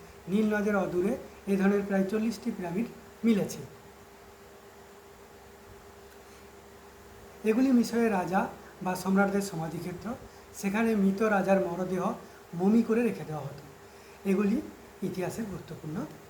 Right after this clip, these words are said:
উপাদান হিসেবে কাজ করে। তারপরে ধর্মস্থান। সমাধি ও পিরামিড ছাড়াও পৃথিবীর বিভিন্ন অংশে প্রাপ্ত ঘরবাড়ি ও ধর্মস্থানের ধ্বংসাবশেষ ইতিহাসের গুরুত্বপূর্ণ উপাদান। প্রাচীন সুমেরে প্রত্যেক নগরে একজন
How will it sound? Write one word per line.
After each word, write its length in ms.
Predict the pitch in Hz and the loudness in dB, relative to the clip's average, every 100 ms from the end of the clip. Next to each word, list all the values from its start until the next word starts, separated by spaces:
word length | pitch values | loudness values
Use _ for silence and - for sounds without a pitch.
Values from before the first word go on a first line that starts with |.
| 202 | -8
উপাদান 300 | 185 165 151 | -4 -4 -6
হিসেবে 320 | 147 185 294 | -6 -6 -6
কাজ 160 | 202 - 147 | -6 -8 -14
করে। 240 | 131 - - - - - - - | -16 -18 -20 -20 -20 -20 -20 -16
তারপরে 180 | - 185 | -8 -4
ধর্মস্থান। 520 | 131 220 214 - 160 139 - - - - - - | 0 2 2 0 -6 -12 -14 -20 -20 -20 -20 -8
সমাধি 440 | 185 220 240 220 247 | 0 2 2 2 -2
ও 140 | 220 196 | -4 -4
পিরামিড 380 | 190 196 196 196 | 0 4 4 2
ছাড়াও 340 | - 160 175 208 - - - | -6 -6 -4 -6 -8 -20 -16
পৃথিবীর 340 | 185 - 202 180 | -12 -6 -4 -2
বিভিন্ন 420 | 180 220 220 233 | 0 0 2 0
অংশে 340 | 202 190 202 190 | 0 -2 -4 -8
প্রাপ্ত 280 | 170 - 190 123 | -10 -8 -10 -8
ঘরবাড়ি 440 | 156 156 160 190 - - - - - | -10 -8 -6 -6 -8 -14 -20 -20 -12
ও 100 | 180 | -8
ধর্মস্থানের 640 | 165 147 208 233 - 214 214 - | -6 -2 0 -2 -4 -6 -6 -8
ধ্বংসাবশেষ 600 | 165 - 185 185 208 - - | -12 -10 -10 -8 -6 -8 -10
ইতিহাসের 380 | 196 190 185 196 170 | -8 -6 -6 -8 -12
গুরুত্বপূর্ণ 500 | 170 - 170 165 269 - - - | -12 -14 -10 -8 -8 -10 -20 -10
উপাদান। 340 | 226 185 147 131 - - - - - - | -6 -4 -6 -8 -14 -20 -20 -20 -20 -14
প্রাচীন 360 | - 190 190 254 | -4 -2 0 -2
সুমেরে 460 | - 202 226 214 196 196 | -2 0 2 2 0 -2
প্রত্যেক 280 | 196 220 208 | -6 -4 0
নগরে 360 | 190 185 202 | 0 0 0
একজন 260 | 196 160 | 0 -2